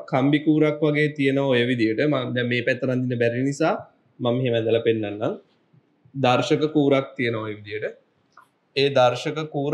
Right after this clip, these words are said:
පසු කර යන මොහොතේ තමයි කාලය මැනීම ආරම්භය හෝ අවසානය සිද්ධ වෙන්නේ.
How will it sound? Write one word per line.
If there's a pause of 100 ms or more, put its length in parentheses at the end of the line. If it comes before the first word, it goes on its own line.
පසු
කර
යන
මොහොතේ
තමයි
කාලය
මැනීම (180)
ආරම්භය
හෝ
අවසානය
සිද්ධ
වෙන්නේ.